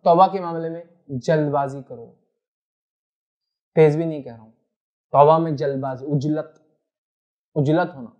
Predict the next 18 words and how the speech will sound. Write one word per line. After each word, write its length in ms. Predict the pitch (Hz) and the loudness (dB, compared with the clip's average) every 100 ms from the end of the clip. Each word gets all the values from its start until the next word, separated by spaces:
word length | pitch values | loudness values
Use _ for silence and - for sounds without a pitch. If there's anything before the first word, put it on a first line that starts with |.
| _ _ _ _ _ - | _ _ _ _ _ -4
तौबा 220 | 131 175 | 4 4
का 140 | 190 | 6
मामला 300 | 165 156 160 | 0 -2 -8
ऐसा 240 | 135 123 120 | -10 -10 -18
है 240 | 117 123 _ _ _ _ _ | -20 -20 _ _ _ _ _
कि 60 | 185 | 0
मैं 140 | 160 | 0
और 100 | 180 | 2
आप 160 | 190 170 | 0 0
जानते 300 | 147 151 180 | -6 -8 -10
नहीं 180 | 185 156 | -8 -8
मर 140 | 143 | -8
कब 200 | 139 127 | -8 -12
जाएंगे, 280 | 120 113 117 _ _ _ _ - | -12 -20 -20 _ _ _ _ -6
तो 60 | 160 | 4
उजलत 380 | 151 165 196 180 | 6 6 6 2
होना 180 | 151 120 | -10 -14
इसे, 180 | - | -18